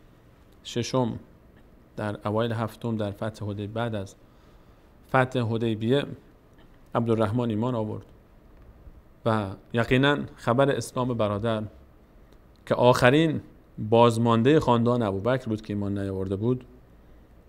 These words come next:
بسیار خوشحال کرده هم ابوبکر صدیق رو، هم عایشه صدیقه رو و هم رسول الله صلی الله علیه و سلم رو که به هر حال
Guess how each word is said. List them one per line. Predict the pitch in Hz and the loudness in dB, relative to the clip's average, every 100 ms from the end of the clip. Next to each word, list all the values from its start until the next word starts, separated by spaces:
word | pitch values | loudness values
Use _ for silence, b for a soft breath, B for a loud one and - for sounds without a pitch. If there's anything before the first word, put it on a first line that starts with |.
| - 117 | -4 -2
بسیار | 117 139 | 2 2
خوشحال | 131 120 - 131 | 4 0 2 -2
کرده | 123 113 107 | 0 0 0
هم | 117 113 110 - - - - - - | 0 -2 -6 -14 -20 -20 -20 -20 -2
ابوبکر | 117 117 131 131 | 2 2 2 -2
صدیق | - 113 110 104 | -4 -6 -6 -6
رو، | 101 113 - - - | -6 -8 -12 -18 -8
هم | 104 101 | -6 -4
عایشه | 98 101 120 | -8 -8 -10
صدیقه | - 110 104 101 95 | -10 -10 -10 -8 -8
رو | 95 | -8
و | 104 | -4
هم | 104 113 117 b b b b b b - 110 | 0 -2 -4 b b b b b b -6 -2
رسول | 104 135 | -2 0
الله | 123 117 | 0 0
صلی | 101 107 104 | -2 -6 -6
الله | 104 98 95 92 | -4 -6 -6 -8
علیه | 98 98 | -10 -10
و | 101 | -10
سلم | - 95 101 110 | -10 -10 -8 -8
رو | 107 | -8
که | - 101 110 - _ - - - - - - | -8 -10 -10 -18 _ -20 -20 -20 -20 -20 -10
به | 107 101 | 0 0
هر | |
حال | 95 113 | 2 -4